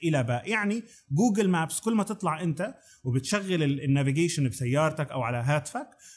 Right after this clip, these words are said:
بدك تروح من ألف إلى باء، جوجل مابس بكل بساطة بحط لك خطة سير. بدنا نعمل نفس الشيء جوجل مابس، بس نلفها شوي وتصير لحياتك. الآن هاي هي الخطة بكل بساطة. ال-، الشيء اللي بدي أشرحه بال-، بالنقطة هاي مع التعريف هو الفرق ما بين المستهدفات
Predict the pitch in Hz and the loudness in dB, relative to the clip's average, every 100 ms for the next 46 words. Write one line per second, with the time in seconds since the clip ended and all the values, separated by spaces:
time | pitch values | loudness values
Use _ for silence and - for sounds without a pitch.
0 | - 143 139 185 196 156 147 170 185 151 | -2 0 0 2 2 2 0 0 0 -2
1 | 151 139 139 190 226 - - _ 175 240 | -2 -2 2 0 -2 -10 -20 _ 0 2
2 | 208 202 214 - 170 196 208 170 202 185 | 4 4 2 0 -2 0 0 2 2 2
3 | 156 147 - 190 185 180 - - 202 - | 0 -2 -2 0 0 -2 -6 -4 -4 -4
4 | 196 175 - 139 110 - _ _ _ _ | -6 -4 -4 -4 -4 -8 _ _ _ _
5 | _ _ 160 185 220 185 208 208 180 - | _ _ 4 4 4 4 4 0 -4 -4
6 | 180 208 143 151 151 139 143 208 208 139 | -2 -2 0 0 2 4 2 0 -4 -2
7 | 139 139 180 156 143 160 220 170 - 185 | 2 2 2 -4 -4 -4 -2 -2 0 0
8 | 214 202 - 151 180 196 - 139 127 104 | 0 -2 -4 0 2 0 -4 -4 -4 -4
9 | 110 - 208 233 220 180 214 208 220 170 | -8 -4 0 2 2 2 4 4 4 4
10 | 180 175 151 139 139 117 120 117 107 123 | 0 -2 -2 0 0 -2 -2 -4 -4 -2
11 | 156 170 165 240 269 262 196 185 208 208 | -2 -2 -2 0 0 0 0 0 0 -2
12 | 196 165 143 135 135 139 135 165 - 170 | -2 -2 0 -2 0 4 4 4 2 0
13 | 156 139 160 160 - 147 135 156 165 147 | 2 4 2 2 0 -2 0 0 0 0
14 | 147 139 - 208 - 180 151 156 139 127 | 0 0 0 -2 0 0 2 2 2 4
15 | 151 - 170 147 147 156 208 247 - | 2 0 -2 -2 -2 -2 -2 -6 -12